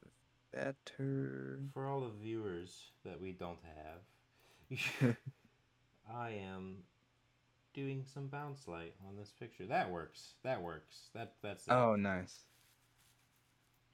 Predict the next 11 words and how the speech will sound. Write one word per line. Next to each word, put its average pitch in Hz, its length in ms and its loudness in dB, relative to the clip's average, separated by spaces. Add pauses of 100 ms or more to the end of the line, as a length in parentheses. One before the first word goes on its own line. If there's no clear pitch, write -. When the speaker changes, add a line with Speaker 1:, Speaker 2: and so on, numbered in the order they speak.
(600)
Speaker 2:
Okay, 73 260 -6 (120)
yeah, 95 220 0
I'm 107 80 -4
doing 120 300 0
some 92 160 -6
bounce 76 320 -6
light 73 280 -8
for 78 200 -10
a 73 140 -16
picture, 76 420 -12
so 78 140 -14